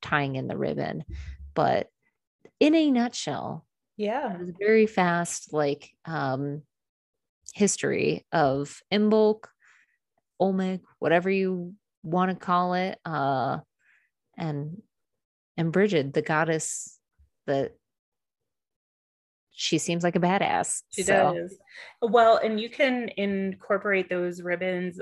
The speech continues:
Speaker 2: on the doll or even on your
Speaker 1: Mm-hmm.
Speaker 2: broom as well. I noticed,
Speaker 1: Yeah.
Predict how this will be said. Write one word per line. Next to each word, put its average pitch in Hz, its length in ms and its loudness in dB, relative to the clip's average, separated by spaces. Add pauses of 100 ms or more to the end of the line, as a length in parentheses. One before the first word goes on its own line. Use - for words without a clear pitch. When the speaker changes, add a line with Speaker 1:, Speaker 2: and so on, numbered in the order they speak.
(100)
Speaker 2:
on 170 560 -6
the 175 140 0
doll 170 560 4
or 165 100 2
even 175 340 -4
on 165 220 -4
your 160 380 -2
Speaker 1:
Mm-hmm. 196 100 -8
Speaker 2:
broom 240 540 -4
as 165 220 -12
well. 160 440 -6 (600)
I 185 80 -4
noticed, 175 360 0
Speaker 1:
Yeah. 190 220 4